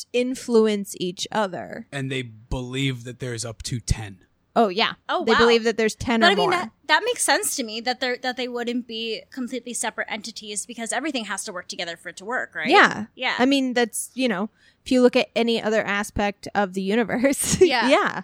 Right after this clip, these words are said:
Speaker 3: Everything has to work together in order for it to do its job.
Speaker 1: Yeah, for it to do its job. And if one is affected, then the other would be affected.
Speaker 3: Right.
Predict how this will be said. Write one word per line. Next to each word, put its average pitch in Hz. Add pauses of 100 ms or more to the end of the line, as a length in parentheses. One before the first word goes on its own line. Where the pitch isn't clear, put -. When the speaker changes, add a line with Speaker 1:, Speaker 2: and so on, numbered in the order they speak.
(140)
Speaker 3:
Everything 277
has 269
to 277
work 247
together 247
in 220
order 214
for 208
it 196
to 226
do 196
its -
job. 214
Speaker 1:
Yeah, 202
for 226
it 226
to -
do 214
its 208
job. 240
And 208
if 202
one 226
is 226
affected, 208
then 196
the 233
other 180 (280)
would 196
be 175
affected. -
Speaker 3:
Right. 220